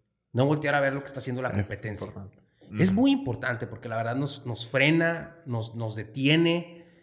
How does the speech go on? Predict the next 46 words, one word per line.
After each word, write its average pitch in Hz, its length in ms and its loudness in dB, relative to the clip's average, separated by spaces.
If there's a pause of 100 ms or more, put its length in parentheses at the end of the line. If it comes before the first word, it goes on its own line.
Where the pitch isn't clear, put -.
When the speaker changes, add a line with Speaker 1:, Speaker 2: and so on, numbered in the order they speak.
(160)
Speaker 1:
no 127 100 4
nos 160 160 4
permite 123 380 0
innovar. 139 600 4
Si 147 140 -10
tú 151 140 -2
ves 160 160 -2
que 170 80 -4
otro 170 180 -6
peluquero 135 320 -4
está 151 140 -6
haciéndole 147 320 -4
así, 139 200 -6
asá, 143 320 -2
y 135 60 -8
tiene 139 260 0
éxito, 147 360 -6
tú - 140 -6
crees 151 200 0
que - 80 -6
se 160 120 -4
tiene 147 260 -4
que 160 80 -6
hacer 156 180 -2
así, 160 300 -6
asá, 151 480 0
Speaker 2:
Sí. 113 420 4
Speaker 1:
y 139 60 0
ya 143 100 2
no 180 140 4
permitió 156 360 -2
que 170 120 -6
tu 143 220 -6
A 135 80 0
D 156 280 -2
N 156 220 2
creara 143 460 -2
esa 143 280 -6
nueva 147 480 4
forma 170 380 2
de 127 100 2
cortar 123 240 -4
el 139 100 -4
pelo, 165 360 -4
pues. - 120 -10
Speaker 2:
Sí. 92 160 0